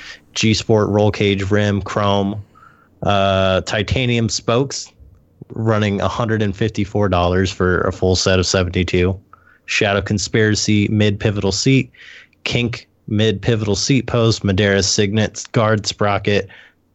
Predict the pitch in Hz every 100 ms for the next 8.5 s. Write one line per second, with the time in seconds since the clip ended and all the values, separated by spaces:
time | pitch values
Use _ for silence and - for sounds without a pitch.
0 | _ - - 131 - 98 - - 95 90
1 | 85 85 92 101 104 - 98 95 104 104
2 | 101 _ - _ _ _ _ _ - 107
3 | 107 - 98 - 117 117 98 - 110 107
4 | 107 - 120 107 101 98 95 - 98 95
5 | 95 95 - - _ _ _ - - 127
6 | 123 120 117 120 113 107 101 104 107 110
7 | 104 - - - _ _ - 110 107 95
8 | 104 101 95 98